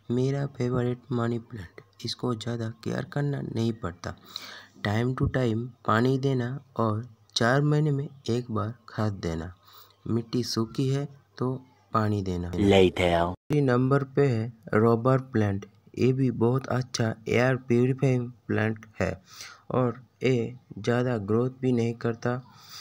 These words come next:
Speaker 1: इसमें खाद देना ज़्यादा नहीं पड़ता है। तीसरी नंबर पे है Song of India। इसे आप इंडोर में किसी ब्राइट लोकेशन में रखिए और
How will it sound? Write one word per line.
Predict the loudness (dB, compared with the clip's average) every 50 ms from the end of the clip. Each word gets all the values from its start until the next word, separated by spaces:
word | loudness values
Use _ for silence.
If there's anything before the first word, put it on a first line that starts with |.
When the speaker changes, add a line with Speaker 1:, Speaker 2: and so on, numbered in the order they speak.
| -20 -20 -20 -20 _ _ -8
Speaker 1:
इसमें | -8 -4 -2 -2 -2 -2 -4 -8
खाद | -4 -2 0 0 0 -2
देना | 0 0 0 2 2 0 -2 -2
ज़्यादा | -4 -2 -2 0 0 0 0 -2 -2
नहीं | 0 0 0 0 -2 -2
पड़ता | -2 -2 -2 -2 -2 -4 -6 -6
है। | -4 -4 -6 -6 -8 -10 -16 -20 -20 -20 -20 -20 _ _ _ _ _ _ _ _ _ _ _ _ _ _ _ _ _ _ _ _ _ _ _ _ _ _ _ _ _ _ _ _ 4
तीसरी | 6 6 6 6 4 6 6 8 8
नंबर | 8 8 8 8 8 8 8 6
पे | 6 6 6 6
है | 6 6 4 4 2
Song | 2 2 2 4 4 6 6 6 6 4
of | 4 4 2 0 -4 0 2
India। | 2 4 4 4 2 2 -2 -6 -10 -14 _ -4
इसे | -2 -2 0 2 0 0 2 4
आप | 2 2 2 0 -4 -2
इंडोर | 2 6 6 8 8 8 8
में | 8 6 4 4
किसी | 0 -2 -2 0 0 0
ब्राइट | 0 2 2 4 6 6 4 4 4
लोकेशन | 2 2 4 4 2 2 4 2 4 4
में | 6 6 4 4 2 0 -2 -8 -18 -18 -18 -20 -20 _ 0 2
रखिए | 2 2 4 4 4 6 6 4 2 -4 -4 0
और | 2 4 4 2 2